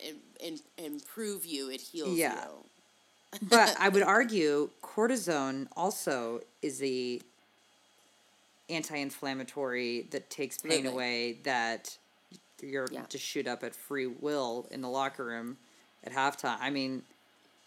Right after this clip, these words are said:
Speaker 2: I agree. It needs, it needs to be looked at. The problem is it's not legal everywhere yet, so you, <laughs> the N F L certainly
Speaker 3: Right.
Speaker 2: can't say,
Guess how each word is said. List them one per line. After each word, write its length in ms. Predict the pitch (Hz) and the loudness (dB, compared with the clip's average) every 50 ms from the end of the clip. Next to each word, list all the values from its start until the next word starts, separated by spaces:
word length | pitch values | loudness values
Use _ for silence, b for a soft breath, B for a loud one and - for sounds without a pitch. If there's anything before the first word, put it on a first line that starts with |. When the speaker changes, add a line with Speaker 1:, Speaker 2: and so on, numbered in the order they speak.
| _ _ _ _ _ _ _ _ _ _ _ _ _ _ - | _ _ _ _ _ _ _ _ _ _ _ _ _ _ 6
Speaker 2:
I 100 | 175 185 | 8 8
agree. 180 | 175 175 160 - | 8 8 6 4
It 100 | - 180 | 6 4
needs, 240 | 202 214 214 - - | 6 6 4 4 6
it 120 | - 202 | 6 6
needs 160 | 202 226 208 | 6 6 4
to 60 | - | 6
be 80 | 226 196 | 6 8
looked 200 | 170 165 151 156 | 8 8 6 4
at. 80 | 139 117 | 0 -2
The 80 | 120 | -4
problem 340 | - - - 202 196 185 165 | -6 -2 0 2 2 2 2
is 80 | 156 147 | 0 -2
it's 120 | 143 127 | -2 -2
not 160 | 147 135 131 | -2 -4 0
legal 280 | 147 139 131 120 117 113 | 0 0 0 0 -2 -2
everywhere 320 | 113 110 110 110 120 120 | -2 -4 -4 -6 -6 -4
yet, 260 | 117 117 113 - - | -4 -4 -4 -6 -6
so 120 | - - - | -6 -6 -4
you, 60 | 160 | -4
<laughs> 180 | 165 - - - | -4 -2 0 4
the 160 | 190 190 - - | 4 4 6 6
N 60 | 208 | 4
F 120 | 185 - - | 4 6 8
L 140 | 180 196 | 8 8
certainly 400 | - - - 190 175 165 160 160 156 | 8 6 6 6 6 6 6 4 2
Speaker 3:
Right. 80 | - | 2
Speaker 2:
can't 220 | - - 165 127 131 | 0 -2 -2 -4 -4
say, 260 | - - 156 143 135 | -2 0 2 2 2